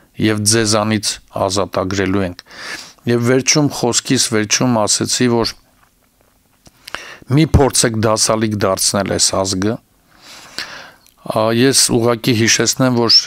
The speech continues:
իննսուն երեք թվականին, իննսուն երկու թվականին ես մահապարտ եմ, մահապարտների գումարտակ եմ ընդգրկվել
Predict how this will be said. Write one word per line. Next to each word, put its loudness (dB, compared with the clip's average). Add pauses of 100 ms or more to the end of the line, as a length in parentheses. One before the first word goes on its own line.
իննսուն 4
երեք 4
թվականին, -2 (600)
իննսուն 2
երկու 2
թվականին 2
ես 2
մահապարտ 0
եմ, 0 (560)
մահապարտների -2
գումարտակ -2
եմ 0
ընդգրկվել -2